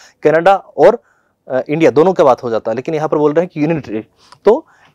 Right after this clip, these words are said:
India would unilaterally, यानी कि खुद से क्या करेगा, वो विथड्रॉ करेगा। विथड्रॉ करेगा, क्या विथड्रॉ करेगा, ये भी देख लो उसमें। Diplomatic immunity, Immunity का अगर हम लोग बात करना चाहें, कोई चीज़ immune हो जाए,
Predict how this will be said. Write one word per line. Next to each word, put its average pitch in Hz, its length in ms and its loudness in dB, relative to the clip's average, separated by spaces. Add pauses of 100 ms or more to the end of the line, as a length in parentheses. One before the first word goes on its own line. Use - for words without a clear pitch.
India 202 280 2
would 240 220 -2
unilaterally, 151 840 -2
यानी 151 140 -6
कि 208 100 -4
खुद 226 440 0
से 156 400 0
क्या 175 120 0
करेगा, 175 320 0
वो 202 200 -2
विथड्रॉ 185 300 4
करेगा। 117 340 -6 (720)
विथड्रॉ 151 260 0
करेगा, 202 280 0
क्या - 260 0
विथड्रॉ 196 240 0
करेगा, 190 240 -2
ये 139 180 -6
भी 160 80 -4
देख 160 200 -6
लो 180 60 0
उसमें। 185 260 -6 (720)
Diplomatic 196 800 -2 (100)
immunity, 123 520 -10 (240)
Immunity 151 320 -2
का 185 100 0
अगर 175 140 -2
हम 180 100 -8
लोग 170 120 -6
बात 170 160 0
करना 170 220 -6
चाहें, 165 320 -10
कोई 147 140 -4
चीज़ - 240 -18
immune 196 280 2
हो 160 160 -6
जाए, 120 220 -4